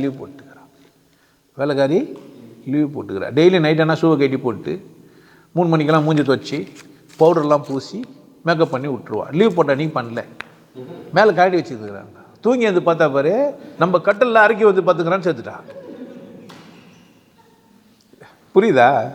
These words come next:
நீங்க ஒரு பேயை உடம்பு வச்சு மறைச்சு வச்சுக்கிறீங்க. ஒரு பேயை உடம்பு வச்சு மறைச்சுங்கிறீங்க. உங்க உடம்புல வெளிப்படும் பேய். உள்ள ஒரு தேவதை இருக்குது, இல்ல தேவன் இருக்கு, தெய்வம் இருக்குது. அதை வச்சு இந்த உடம்ப பாதுகாக்கிறீங்க.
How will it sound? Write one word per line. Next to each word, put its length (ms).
நீங்க 220
ஒரு 160
பேயை 280
உடம்பு 340
வச்சு 220
மறைச்சு 200
வச்சுக்கிறீங்க. 460
ஒரு 140
பேயை 320
உடம்பு 240
வச்சு 240
மறைச்சுங்கிறீங்க. 480
உங்க 180
உடம்புல 280
வெளிப்படும் 400
பேய். 180
உள்ள 220
ஒரு 180
தேவதை 280
இருக்குது, 220
இல்ல 100
தேவன் 280
இருக்கு, 180
தெய்வம் 200
இருக்குது. 280
அதை 160
வச்சு 240
இந்த 160
உடம்ப 220
பாதுகாக்கிறீங்க. 600